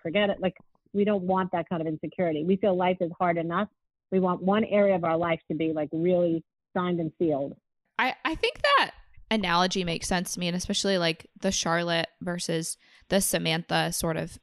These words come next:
Speaker 2: mentality. And I think, you know, for me, it's a little bit of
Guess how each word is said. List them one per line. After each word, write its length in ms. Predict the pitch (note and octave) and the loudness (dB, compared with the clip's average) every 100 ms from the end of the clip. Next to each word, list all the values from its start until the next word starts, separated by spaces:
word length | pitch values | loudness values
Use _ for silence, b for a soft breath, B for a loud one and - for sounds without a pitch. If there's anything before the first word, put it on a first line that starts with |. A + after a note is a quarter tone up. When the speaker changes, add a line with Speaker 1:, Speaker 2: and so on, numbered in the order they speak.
| - | -6
Speaker 2:
mentality. 680 | F#3 E3 - D#3+ F3 A#3+ C#4+ | -6 -4 -6 -4 -2 -2 -2
And 100 | A3+ | -4
I 60 | |
think, 380 | G3 B3+ C4 - b b b b _ | -2 -2 -4 -8 b b b b _
you 120 | - G#3+ | -2 2
know, 160 | G3+ - - - | 2 0 -6 -8
for 220 | - G#3+ | -4 -2
me, 180 | A3+ C#4 | 0 0
it's 140 | A#3+ | 0
a 60 | G3+ | 0
little 280 | F#3 G#3 G3 | 0 2 2
bit 200 | F#3 F3+ | 2 2
of 360 | F3 E3+ - | 2 2 -4